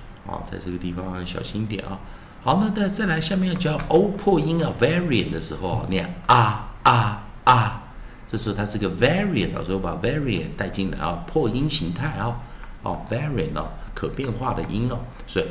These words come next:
O念啊的时候啊，那注意第一个我们就是S Q U啊，我们找出我们的onset S Q U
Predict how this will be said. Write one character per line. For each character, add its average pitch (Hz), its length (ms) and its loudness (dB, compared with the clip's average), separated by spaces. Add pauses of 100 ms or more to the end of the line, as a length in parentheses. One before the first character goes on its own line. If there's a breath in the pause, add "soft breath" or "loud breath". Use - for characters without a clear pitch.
O 180 260 6
念 156 380 4
啊 170 340 6
的 - 80 -4
时 - 160 2
候 87 160 -2
啊， 67 160 -4
那 117 80 2
注 123 140 0
意 135 220 0 (300 loud breath)
第 202 100 0
一 269 140 2
个 95 160 0 (280)
我 - 40 -8
们 64 80 -6
就 - 140 -6
是 - 220 -6
S - 260 0
Q 147 200 0
U 170 320 2 (180)
啊， 80 80 -6
我 73 180 -6
们 76 100 -6
找 69 200 -8
出 76 120 -6
我 73 60 -4
们 71 140 -6
的 69 160 -4 (460 loud breath)
onset 98 520 -2
S - 300 -2
Q 120 180 0
U 139 200 0